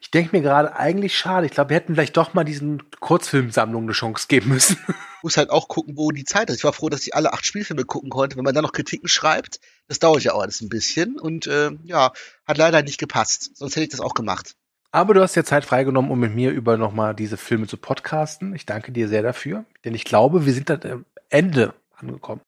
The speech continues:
Speaker 2: Ja, wir könnten höchstens mal sagen, Festival insgesamt, also das Online-Festival,
Speaker 1: Hm.
Speaker 2: wie hat's dir gefallen?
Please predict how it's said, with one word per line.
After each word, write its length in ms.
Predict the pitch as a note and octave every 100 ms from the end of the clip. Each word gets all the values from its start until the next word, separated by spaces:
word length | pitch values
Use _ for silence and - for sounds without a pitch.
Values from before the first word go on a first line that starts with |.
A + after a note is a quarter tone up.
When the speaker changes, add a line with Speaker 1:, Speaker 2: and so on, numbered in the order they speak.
| -
Speaker 2:
Ja, 400 | B2 G2+ E2 E2+
wir 100 | A#2+
könnten 260 | C3 F3 A2+
höchstens 240 | D3+ -
mal 80 | B2
sagen, 380 | A#2+ A#2+ A#2 G#2+
Festival 600 | - - B2 - A#2+ A#2+ -
insgesamt, 540 | D3+ - C#3 B2 -
also 160 | G#2+ G#2+
das 200 | - -
Online-Festival, 920 | A#2+ A#2 - A#2+ - G#2+ A2 G#2+ A#2
Speaker 1:
Hm. 220 | D#3 C#3+ C#3+ _ _ - _ _
Speaker 2:
wie 120 | _
hat's 200 | C3+ -
dir 140 | C#3 C#3
gefallen? 480 | D3 B2+ B2+ C#3+